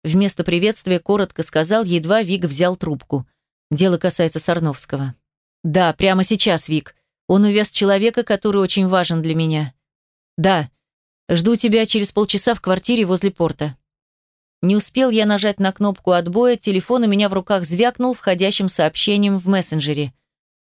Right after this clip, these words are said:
Короткий звонок резанул по натянутым нервам, а стоило мне увидеть имя отправителя, предчувствие чего-то недоброго стало осязаемым. Нелли. Просто так отправлять что-либо с утра пораньше эта сука мне бы не стала.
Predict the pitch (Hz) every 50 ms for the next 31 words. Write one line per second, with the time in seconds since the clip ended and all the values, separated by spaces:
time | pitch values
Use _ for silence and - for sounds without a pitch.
0 | _ _ _ - 185 190 214 247 254 - - 247 208 190 208 220 226 247 269 262
1 | - - 202 220 196 196 220 214 220 247 247 208 - 214 208 208 214 - 247 226
2 | 220 208 202 214 202 202 202 233 294 285 254 202 175 170 147 - _ _ _ _
3 | _ _ _ - 175 190 - - - 262 277 269 247 233 220 220 226 233 226 220
4 | 214 208 247 208 214 208 - - - - - 254 262 220 214 208 196 190 - -
5 | 190 196 208 226 262 247 - 285 269 285 277 269 - _ _ _ _ _ _ _
6 | _ _ _ - 196 208 185 - - 277 294 262 - - 208 220 202 - - 214
7 | 233 240 - 214 190 196 190 180 226 285 294 214 214 185 160 165 - - - 208
8 | 220 214 190 175 175 175 - 170 165 147 170 175 160 160 151 151 156 156 151 135
9 | _ _ _ _ _ _ _ _ _ _ - 175 185 190 185 180 165 151 151 147
10 | 147 147 127 120 - _ _ _ _ _ _ _ _ _ _ _ _ _ _ -
11 | 240 294 302 277 - 262 247 - - 285 285 - 226 196 - 208 220 220 226 269
12 | 262 - - - - 233 226 233 214 190 202 - 226 202 - 220 208 196 - 196
13 | 208 247 269 285 247 - - 196 196 226 202 - - 254 240 - 214 196 196 202
14 | 202 175 180 175 170 165 - - - 147 147 135 131 135 131